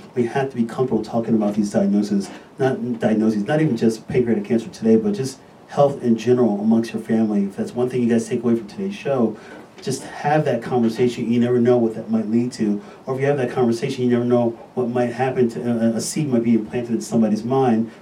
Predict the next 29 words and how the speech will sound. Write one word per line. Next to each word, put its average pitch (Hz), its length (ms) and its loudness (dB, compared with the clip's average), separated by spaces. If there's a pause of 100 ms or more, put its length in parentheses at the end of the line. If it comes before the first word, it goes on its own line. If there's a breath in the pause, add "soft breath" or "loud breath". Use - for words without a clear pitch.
to - 80 -4
then 113 240 4
pay - 180 -2
it - 120 -6
forward 110 380 2
and 107 120 -4
have 110 280 -4
further 113 260 4
discussion. - 580 -2 (300 loud breath)
You 151 60 -4
guys 156 120 8
are 147 60 6
listening 147 320 2
here 139 140 0
live. 127 320 4
We're 117 100 0
here 123 220 2
again 120 320 0
at 113 120 2
Intellectual 120 460 -2
Radio 110 200 2
Studios. 123 560 0 (220 loud breath)
We're 117 100 2
watching 113 260 2
live 117 240 6
on 101 80 -2
Facebook 123 380 -2
and 123 100 0
everything. 120 480 2